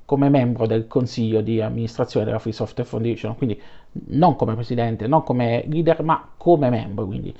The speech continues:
vedete, eh, ecco perché io me la prendo spesso con tutti i detrattori di Richard Stallman. Non è che l'hanno rimesso a capo come dittatore della, della fondazione, l'hanno soltanto reintegrato all'interno del consiglio di amministrazione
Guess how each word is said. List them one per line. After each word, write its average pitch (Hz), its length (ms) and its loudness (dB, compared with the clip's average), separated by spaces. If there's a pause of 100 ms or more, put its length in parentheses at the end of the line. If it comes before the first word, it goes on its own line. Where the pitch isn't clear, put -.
(960)
vedete, 131 460 4 (280)
eh, 104 320 2 (300)
ecco - 220 -4
perché 135 200 0
io 123 320 2
me 147 180 2
la 143 120 4
prendo 139 420 2
spesso 131 420 2
con 117 400 -2
tutti - 260 -6
i 117 140 2
detrattori 120 540 2
di 120 80 4
Richard 113 220 0
Stallman. 107 280 -2
Non 147 220 0
è 185 80 4
che 156 100 4
l'hanno 143 320 4
rimesso 135 560 0 (540)
a 127 80 2
capo 143 340 2
come 131 180 2
dittatore 117 1000 4
della, 104 380 2
della 117 180 2
fondazione, 117 520 -2
l'hanno 151 220 2
soltanto 127 420 0
reintegrato 127 380 -2
all'interno 120 340 0
del 113 80 -4
consiglio - 260 -4
di - 80 -6
amministrazione 117 540 -4